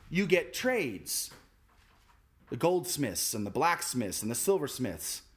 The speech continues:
Through Seth, you don't get those. Why? Because through the trades, you seek what you can do. It is, and from a, a theological standpoint, they're trying to set the stage right here for how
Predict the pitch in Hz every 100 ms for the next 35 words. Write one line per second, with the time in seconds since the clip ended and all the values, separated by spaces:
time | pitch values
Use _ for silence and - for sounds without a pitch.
0 | _ _ _ _ _ _ _ _ - -
1 | - - - 165 151 262 226 185 202 175
2 | 196 - 117 82 73 - - - - -
3 | - - 139 135 98 87 - - - -
4 | - - - - 151 160 - - _ _
5 | _ _ _ - 208 170 175 - 240 202
6 | 156 127 - - 156 - - 185 - -
7 | - 151 - 139 196 202 120 101 78 65
8 | - - - _ _ _ - 190 190 -
9 | - - - 180 180 170 196 175 156 -
10 | 143 - 180 180 214 202 170 143 165 143
11 | 143 147 135 - - - - 156 208 208
12 | 165 - 202 175 - - 185 151 120 147
13 | 160 - 196 147 85 80 - _ _ -
14 | 156 147 180 180 190